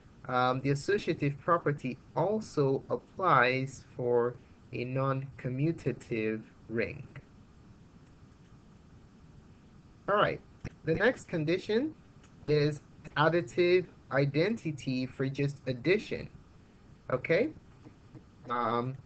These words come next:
so a set R is a ring if it has an identity, an additive identity element. We know what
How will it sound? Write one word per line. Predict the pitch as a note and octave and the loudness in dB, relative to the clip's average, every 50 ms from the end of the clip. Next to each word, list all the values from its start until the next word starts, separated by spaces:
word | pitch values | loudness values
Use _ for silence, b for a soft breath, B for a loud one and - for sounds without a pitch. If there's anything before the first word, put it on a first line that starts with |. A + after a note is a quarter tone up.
| - - - - - - - - - - | -20 -20 -20 -20 -20 -20 -20 -20 -20 -20
so | - - - - F3 D#3 D#3 D3 D3 D3 - - - - - - - - - - - - - - - - - - - | -18 -8 2 6 6 8 8 6 6 4 0 -2 -14 -20 -20 -20 -20 -20 -20 -20 -20 -20 -20 -20 -20 -20 -12 -4 0
a | D#3 D3 | 0 0
set | D3 - - F#3 E3+ D#3 - - - - - | 0 2 4 4 4 4 4 -2 -4 4 6
R | G#3+ B3 A3+ E3+ D3+ E3 A#3 D#4 D#4 - - - - - - - - - | 6 8 8 10 10 8 8 6 2 -4 -14 -20 -20 -20 -20 -20 -14 -4
is | - C#3+ - D3 | -4 -2 2 4
a | D3 D3 | 4 4
ring | D#3 F#3 A3+ G#3 F#3 F#3+ F#3+ F3+ - - - - | 4 4 4 2 2 0 -2 -8 -14 -12 -6 -4
if | D3 C#3+ | -2 0
it | D3 D3 C#3+ - - - | 0 -2 -2 -4 -2 2
has | D#3+ D3+ D#3 D#3+ D#3+ F3 F#3 G3 G3 - - - - - - | 4 6 6 6 6 6 4 2 -2 -6 -12 -18 -18 -8 -2
an | C#3+ D3 D3 | 2 2 4
identity, | C#3+ C#3+ C#3 C#3 - - - D#3+ E3+ G3 G3+ - - - E3 - - - - - - - | 4 4 2 0 -2 -4 -2 0 0 0 -2 -6 -12 -14 -14 -14 -16 -18 -20 -14 -4 -2
an | C#3 C#3+ C#3+ - - D3 | 0 0 0 0 0 2
additive | D#3 E3 F3 F#3 - - - F3+ D#3+ D#3 | 2 4 4 2 0 0 -2 0 4 4
identity | C#3 B2+ A#2+ - D3 C#3+ C#3+ C#3+ C#3+ - C#3 C#3 - C#3 - - | 4 4 2 0 2 2 2 0 0 -2 -4 -4 -4 -6 -4 0
element. | C3+ F3 F#3+ E3 B2+ G#2+ - - - - - - - - - - - - - - - - - - - - - - - - - - | 0 0 2 0 -2 -2 -4 -10 -14 -18 -20 -20 -20 -20 -20 -20 -20 -20 -20 -20 -20 -20 -20 -20 -20 -20 -20 -20 -20 -18 -8 -2
We | C3+ D3 | 0 2
know | D#3+ E3+ D#3+ | 4 4 6
what | D#3 D3+ D3+ D3 - | 6 6 4 4 0